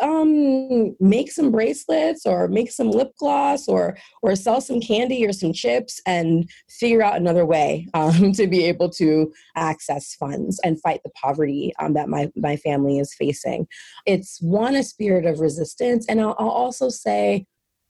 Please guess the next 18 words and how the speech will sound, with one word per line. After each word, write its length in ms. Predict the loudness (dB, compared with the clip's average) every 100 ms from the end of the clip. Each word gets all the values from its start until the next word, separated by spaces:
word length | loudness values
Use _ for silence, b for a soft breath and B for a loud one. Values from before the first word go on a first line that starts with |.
| _ -10 -8
I, 100 | -6
our 160 | -2 -2
people 380 | 2 0 2 -2 -4
have 80 | -6
always 480 | -2 0 2 2 0
done 240 | -4 -4 -2
this. 500 | -2 -4 -10 -16 -4
You 140 | 2 2
know, 220 | 2 0
I 120 | -2
just, 200 | -2 -2
uh, 60 | -4 -4 -6 -6
people 380 | -4 0 0
of 100 | 0 -4
color, 360 | -2 0 2
because 400 | 0 0 0 0
of 180 | -2 -2
the 260 | 0 0